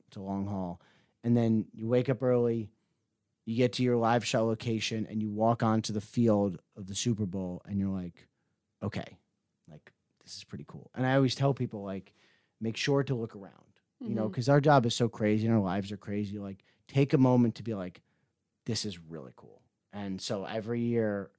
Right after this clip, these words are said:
Speaker 1: you know, for the Super Bowl, I, I do that, and I make sure to take a moment to be like, "Wow, this is awesome." So those are the kind of things that, you know, there's been some other perks and fun stuff, um,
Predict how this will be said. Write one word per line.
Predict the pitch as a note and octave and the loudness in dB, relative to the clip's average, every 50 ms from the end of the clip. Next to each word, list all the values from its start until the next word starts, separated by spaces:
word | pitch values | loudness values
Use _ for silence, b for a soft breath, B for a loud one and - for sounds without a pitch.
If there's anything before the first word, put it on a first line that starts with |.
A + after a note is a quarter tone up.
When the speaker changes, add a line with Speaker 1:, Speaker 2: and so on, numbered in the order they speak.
| _ _ _ _ - | _ _ _ _ -12
Speaker 1:
you | G2+ G#2 | -10 -8
know, | G2+ F#2+ | -8 -8
for | - - G2+ | -8 -8 -10
the | G2 | -8
Super | F#2 - - G#2 F#2 F#2 G2 | -8 -6 -6 -8 -8 -6 -6
Bowl, | G2 F#2+ F#2 F2+ - - | -6 -6 -8 -8 -12 -12
I, | - F2 - - | -14 -14 -12 -12
I | - G#2 | -12 -10
do | G#2 - A#2 A2+ | -6 -4 -4 -2
that, | A2 G2 | -2 -2
and | F2+ F#2+ | -2 -2
I | G2+ | -2
make | G2+ G2+ G2 | -4 -4 -6
sure | - G#2 F2+ | -8 -12 -12
to | F2 | -12
take | - G2 F#2+ - | -12 -14 -12 -8
a | F#2 | -8
moment | F#2+ F#2 F#2 F2 E2+ - | -6 -6 -6 -8 -10 -12
to | E2 | -16
be | - | -20
like, | D2 C2+ _ - | -20 -20 _ -20
"Wow, | - - - - _ | -20 -20 -20 -20 _
this | - - - | -18 -16 -16
is | - - | -16 -18
awesome." | - - - - - _ F#2 | -20 -20 -20 -20 -20 _ -16
So | - G#2+ G2 F#2 - b b b b b b | -14 -12 -12 -12 -12 b b b b b b
those | A#3 A#3 A#3 F#3+ | 6 6 8 8
are | |
the | F#3+ F#3 | 4 2
kind | - D3 D3+ D3 | 4 6 6 6
of | C#3 B2+ | 6 4
things | - C#3+ C3+ C3 B2+ A#2 G2+ | 4 4 4 4 4 2 0
that, | A#2+ A2+ G#2+ G2+ G2 - _ _ _ _ _ _ _ _ _ _ _ _ _ - | -2 -2 -2 -2 -4 -8 _ _ _ _ _ _ _ _ _ _ _ _ _ 4
you | G#3 | 6
know, | F#3 D#3+ | 6 6
there's | D3 F3 G3+ G3 G3+ | 8 6 4 4 6
been | G3 F#3+ E3 | 6 6 6
some | - - D3+ C3+ | 8 6 6 8
other | C#3 C#3 C3 C#3 C3+ C3 C3 - _ _ _ _ | 8 8 8 8 6 6 4 0 _ _ _ _
perks | - - C#3 C#3 B2+ A2+ - - | -6 -2 -2 -2 -2 -2 -4 -4
and | - A#2+ A2+ G2+ | -2 -2 -2 -4
fun | - - B2 A#2+ B2+ B2 | -4 -4 0 0 0 0
stuff, | - - - C#3 C#3 C3+ C3 - - _ _ _ _ _ _ _ _ _ - | 0 0 2 2 2 2 0 -4 -18 _ _ _ _ _ _ _ _ _ -4
um, | B2 A#2+ A#2 A2+ A2 A2 G#2 G#2 - | -2 0 2 2 2 2 0 -2 -2